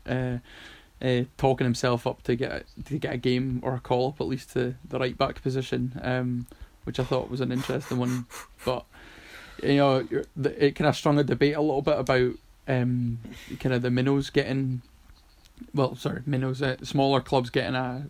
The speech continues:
uh, a shout, really. Like, um, Xander Clark's kept, I think, four or five clean sheets in a row as well, and he's not been getting, he's not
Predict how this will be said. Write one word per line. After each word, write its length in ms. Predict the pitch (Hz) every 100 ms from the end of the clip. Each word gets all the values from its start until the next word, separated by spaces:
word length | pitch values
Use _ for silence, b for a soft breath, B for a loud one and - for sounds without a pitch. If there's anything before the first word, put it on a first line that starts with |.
| -
uh, 320 | 135 139 131 127 B B B
a 100 | -
shout, 280 | 131 139 139
really. 360 | 131 151 156 147 -
Like, 280 | - 127 - _ _ -
um, 500 | 131 131 123 123 117 120
Xander 320 | 131 131 131 123
Clark's 600 | 127 127 - - - - - - -
kept, 280 | 131 - -
I 80 | 131
think, 140 | 123
four 180 | - 127
or 20 |
five 300 | 139 131 127
clean 180 | 139 123
sheets 220 | 120 -
in 80 | 123
a 60 | 120
row 180 | 123
as 100 | 127
well, 260 | 127 127 143 B B B B B B
and 100 | 127
he's 160 | 123 127
not 120 | 127
been 100 | 127
getting, 260 | 131 78 57
he's 160 | - 127
not 180 | 123